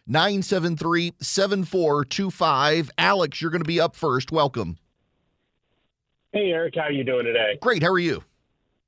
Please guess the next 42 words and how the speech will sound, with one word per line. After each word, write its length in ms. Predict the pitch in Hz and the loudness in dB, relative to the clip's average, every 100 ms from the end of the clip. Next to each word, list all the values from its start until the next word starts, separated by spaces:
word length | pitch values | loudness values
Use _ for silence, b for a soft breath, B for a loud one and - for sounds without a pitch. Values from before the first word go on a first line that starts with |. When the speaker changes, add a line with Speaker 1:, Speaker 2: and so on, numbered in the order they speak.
| _ _ _ 196 | _ _ _ -2
Speaker 2:
Doing 280 | 170 165 | 2 2
well. 260 | 151 123 131 - | 2 0 -2 0
So 300 | 190 175 - _ - | 2 2 -2 _ -4
last 300 | 170 196 214 | -2 0 0
night's 160 | 170 | 0
debate 220 | 139 151 135 | 2 0 0
was 120 | - - | -4 -2
terrible, 320 | 160 135 110 | 0 0 0
but 140 | 104 135 | 0 0
it's 160 | - | 0
not 200 | 196 208 127 127 | -2 -2 -4 0
just 260 | - 147 - | 0 0 -2
last 320 | 131 131 - | -2 -2 -2
night's 180 | 117 - 123 | -2 -2 -4
debate. 380 | 104 104 117 - | 0 0 0 -6
Um, 420 | 123 117 113 120 147 | -2 0 2 0 -2
and 160 | 139 127 | -2 0
so 80 | 135 | 2
what 140 | 139 - | 2 0
I 120 | 175 | 2
would 160 | 220 147 | 2 2
do 160 | 151 | 2
to 80 | 123 - | 0 0
fix 180 | 147 - 151 | -2 -2 -2
the 80 | |
debates 400 | 123 104 110 107 _ _ _ _ _ - | 0 2 0 -2 _ _ _ _ _ 0
is 280 | 139 127 117 - _ | 2 2 0 -10 _
each 180 | 143 175 - | 0 2 0
candidate 460 | 185 170 170 165 160 | 2 2 2 0 0
gets 240 | 143 127 - 151 | -2 -2 -6 -2
a 200 | 131 123 | -2 0
one-minute 500 | 123 139 170 180 - | 0 0 2 0 0
opening, 440 | 139 135 127 127 127 | -2 -2 0 -2 0
starting 280 | - 123 117 | -2 0 2
with 100 | 110 - | 0 0
the 180 | 110 - | 0 0
first 260 | 143 160 - | -2 0 0
candidate 360 | 180 160 160 160 | 0 2 2 2
on 100 | 127 | -2
the 100 | 120 113 | -4 -2
far 220 | 131 147 | 0 0
left. 320 | 127 107 113 | 2 0 -2